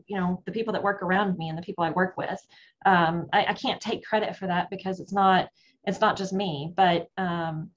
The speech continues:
I've been doing this twenty-two years now. And, um, you know, the things that make me successful are uh, understanding guidelines and being able to,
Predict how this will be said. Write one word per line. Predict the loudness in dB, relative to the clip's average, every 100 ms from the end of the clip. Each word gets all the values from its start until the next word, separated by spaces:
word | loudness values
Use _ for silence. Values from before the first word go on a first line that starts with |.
| _ _ 0
I've | 2
been | 4
doing | 4 4
this | 2
twenty-two | 0 -4 -2 -4 -6 -4 -4 -4
years | -2 -2 -2
now. | -2 -4 -4 -8 _ _ _ -2
And, | 2 4 4 4 2 -4 -8
um, | -8 -6 -4 -4 -6 -4 -6 -10 _
you | 2
know, | 4 4
the | 2
things | 0 0
that | -2
make | -2
me | -4
successful | -6 -4 -2 -2 0 0 2
are | 2 0 -4 -10 _ _ -6
uh, | 0 2 2 0 0
understanding | 0 0 -2 -2 0
guidelines | 2 2 0 -2 -6 -12 _ _ _ _ _ _ _ _ _ _ _ _ _ _ _ _ -2
and | 0 2 2
being | 0 0
able | 0 0 0 -4
to, | -2 -2 0 -2 -2